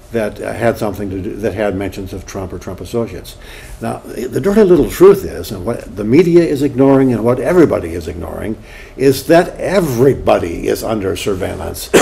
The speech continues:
<coughs> all the time. Everybody. You, me, Trump,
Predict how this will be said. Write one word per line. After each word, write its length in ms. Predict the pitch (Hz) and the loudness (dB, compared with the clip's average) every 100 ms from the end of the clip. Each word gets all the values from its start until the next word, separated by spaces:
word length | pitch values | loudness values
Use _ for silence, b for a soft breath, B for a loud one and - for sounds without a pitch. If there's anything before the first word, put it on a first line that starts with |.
| - | 2
<coughs> 240 | - - - | -2 -4 2
all 320 | 175 202 180 | 6 6 8
the 100 | 180 | 6
time. 480 | 185 202 160 90 - - - - | 6 4 4 -2 -14 -20 -20 -2
Everybody. 600 | 165 180 139 90 76 - - - - | 2 6 4 2 -6 -14 -20 -20 -2
You, 440 | 123 156 165 147 110 | 6 8 8 4 2
me, 400 | 131 147 147 143 | 6 8 8 6
Trump, 480 | 143 151 151 147 | 2 2 4 4